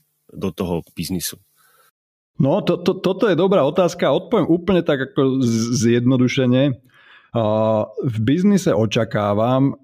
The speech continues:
Speaker 2: že tých absolventov,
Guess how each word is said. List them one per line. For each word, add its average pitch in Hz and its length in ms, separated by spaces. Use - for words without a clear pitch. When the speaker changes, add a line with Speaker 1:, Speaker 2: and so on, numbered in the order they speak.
Speaker 2:
že 123 400
tých 117 560
absolventov, 156 1040